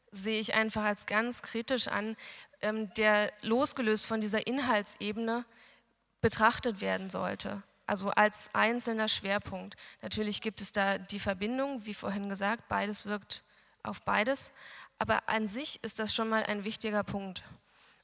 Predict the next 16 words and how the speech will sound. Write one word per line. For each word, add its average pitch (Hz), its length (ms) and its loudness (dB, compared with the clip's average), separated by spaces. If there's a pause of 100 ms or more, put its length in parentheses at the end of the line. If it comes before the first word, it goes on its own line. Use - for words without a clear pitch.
Und 220 240 2
etwas, 226 400 4
was 220 240 -2
wir 214 180 2
an 208 300 0
der 202 100 -2
T 196 160 -4
U - 80 -6
München 254 360 -2
bei 214 100 -2
der 208 100 -4
Unternehmertum 240 640 -4
zum 240 120 -4
Beispiel 226 300 -2
machen, 220 320 -2 (640)
wir 226 380 2